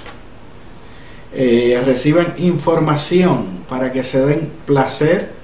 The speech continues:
y se disfruten tocando su cuerpo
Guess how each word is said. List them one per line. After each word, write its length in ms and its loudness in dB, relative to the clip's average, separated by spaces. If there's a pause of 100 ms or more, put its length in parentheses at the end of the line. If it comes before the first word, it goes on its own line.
y 240 0
se 220 -2
disfruten 720 -2
tocando 440 0
su 220 -2
cuerpo 500 2